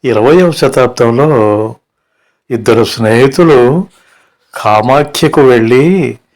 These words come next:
కొన్ని నెలల పాటు కఠోర సాధనలు చేసి అద్భుతమైన శక్తులు సాధించారు. అందులో ఒకరు ఒరిస్సాలోని కటక్లో నివాసం ఉంటూ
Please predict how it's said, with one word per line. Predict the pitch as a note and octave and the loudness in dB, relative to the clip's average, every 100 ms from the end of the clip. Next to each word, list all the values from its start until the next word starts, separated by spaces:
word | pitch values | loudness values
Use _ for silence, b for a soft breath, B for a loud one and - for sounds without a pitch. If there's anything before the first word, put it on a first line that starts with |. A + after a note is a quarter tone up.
| _ _ _ _ - | _ _ _ _ -6
కొన్ని | B2 A#2+ A#2 | -4 -2 -2
నెలల | G#2+ G#2+ A2+ C3+ D3 | -2 0 0 0 -2
పాటు | C#3 A#2+ A#2+ B2+ C3 C3+ | 0 0 0 0 2 0
కఠోర | - G#2+ A2+ A2 A2 | -2 -2 0 0 0
సాధనలు | - A2 G2+ G2+ A2 A2 A2 A#2 | -4 -2 -2 0 -2 -2 -4 -4
చేసి | G2 - B2 G3 A#3 b b b b b | -4 -2 0 0 -2 b b b b b
అద్భుతమైన | A2 A2 C3 B2+ F3 F#3+ F#3+ F#3+ F#3 | -8 -8 -10 -2 2 2 2 0 0
శక్తులు | D3+ C#3 B2 | -4 -2 -2
సాధించారు. | A#2+ A#2+ G#2 G#2+ G#2 - A2+ - _ _ _ _ _ _ _ - A#2 | 0 0 -2 -4 -8 -4 -6 -6 _ _ _ _ _ _ _ -12 -8
అందులో | B2+ E3+ A3 | -2 2 2
ఒకరు | G#3 D3+ C#3 C3+ A2+ A2+ | 2 0 0 0 0 0
ఒరిస్సాలోని | C#3+ B2 G#2+ A#2+ B2+ - D#3+ C#3+ B2 A#2+ E3+ B2+ D3 E3+ b b b b | 0 -2 -2 -2 -4 -4 0 2 0 0 -2 -2 -4 -8 b b b b
కటక్లో | - A#2 C#3 C3+ - B2+ B2+ | -8 -4 -4 -4 -4 0 0
నివాసం | A#2+ A2 G#2+ A2 - B2+ G#2 G2 _ _ _ _ B2 | 0 -2 0 -2 -2 -2 -4 -6 _ _ _ _ -8
ఉంటూ | A2+ G#2 B2 E3+ G#3+ | -6 -2 0 0 -2